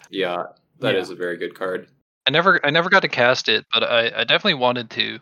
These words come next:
Speaker 3: 'cause every time I played against that in Chaos, I think I've lost immediately.
Speaker 1: <laughs> Yeah, it's quite strong.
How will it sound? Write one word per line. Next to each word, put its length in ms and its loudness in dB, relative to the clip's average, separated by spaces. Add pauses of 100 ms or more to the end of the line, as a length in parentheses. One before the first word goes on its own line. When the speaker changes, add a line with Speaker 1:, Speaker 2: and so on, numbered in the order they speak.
(160)
Speaker 3:
'cause 680 -4 (260)
every 180 -2
time 200 0
I 60 0
played 240 -2
against 220 -4
that 160 4
in 100 2
Chaos, 380 0
I 60 -8
think 180 -6
I've 120 -2
lost 260 0
immediately. 560 -4 (240)
Speaker 1:
<laughs> 160 -8 (400)
Yeah, 180 -12 (260)
it's 100 -18
quite 240 -10
strong. 360 -12